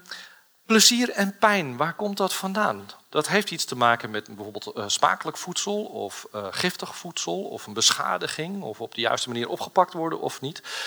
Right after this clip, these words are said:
Levende wezens zijn daar voortdurend mee bezig, worden daar voortdurend door gestuurd.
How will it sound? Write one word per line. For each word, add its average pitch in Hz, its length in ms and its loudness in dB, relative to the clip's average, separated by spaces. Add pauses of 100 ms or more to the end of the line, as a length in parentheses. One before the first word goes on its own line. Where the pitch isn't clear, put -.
(180)
Levende 170 340 4
wezens 156 460 2
zijn 143 180 4
daar 127 140 4
voortdurend 151 420 2
mee 139 120 4
bezig, 139 320 4
worden 143 240 0
daar 131 140 6
voortdurend 139 460 -2
door 123 200 0
gestuurd. - 400 -4